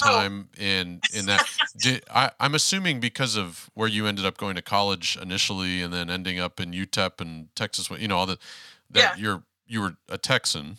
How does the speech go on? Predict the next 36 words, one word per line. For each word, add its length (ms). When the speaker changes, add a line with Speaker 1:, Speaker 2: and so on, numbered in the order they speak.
Speaker 1:
Yes. 580
Speaker 2:
Okay. 220
Speaker 1:
Uh, 180
yeah, 100
Speaker 2:
So 60
were 140
Speaker 1:
I've 0
Speaker 2:
you 180
Speaker 1:
been 60
a 40
Speaker 2:
raised 340
in 120
the 120
one-act 400
play 200
world? 440
Speaker 1:
Um, 340
<laughs> 180
so 320
I'm 100
not, 140
I'm 160
every, 280
yeah, 300
I've 200
had 240
lots 340
of, 220
like, 160
every 220
two 140
or 120
three 220
years, 400
my 200
life, 320